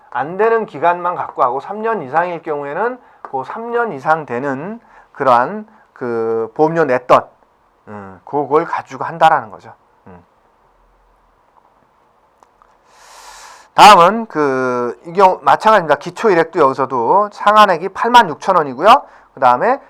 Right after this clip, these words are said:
최저는, 음, 최저임금액에, 에, 맞춰서 결정해 줍니다.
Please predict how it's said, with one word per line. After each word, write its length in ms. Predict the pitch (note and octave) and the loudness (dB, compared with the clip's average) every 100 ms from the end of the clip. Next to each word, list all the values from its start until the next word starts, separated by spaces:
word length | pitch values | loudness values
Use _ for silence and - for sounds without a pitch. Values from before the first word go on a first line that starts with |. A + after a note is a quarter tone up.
| _ | _
최저는, 840 | _ A#3 A3+ G#3+ G3+ F#3+ F#3 A#3+ C4 - _ - | _ -2 0 4 6 6 6 2 -2 -12 _ -14
음, 180 | B2 A#2 | -12 -4
최저임금액에, 960 | A3+ A3 G#3 D3 C3+ B2 C3 F3+ G3 - _ | -2 0 0 -2 -4 -2 -2 -2 -2 -8 _
에, 120 | A2 A2 | -12 -2
맞춰서 800 | - - D#3+ B2+ G2+ D3 F#3+ - _ | -2 0 -6 -4 0 0 0 -6 _
결정해 380 | - A#2+ C3+ B2 | -14 -10 -8 -8
줍니다. 640 | - B2 A2 G2 F3 C#4+ | -10 -16 -12 0 2 2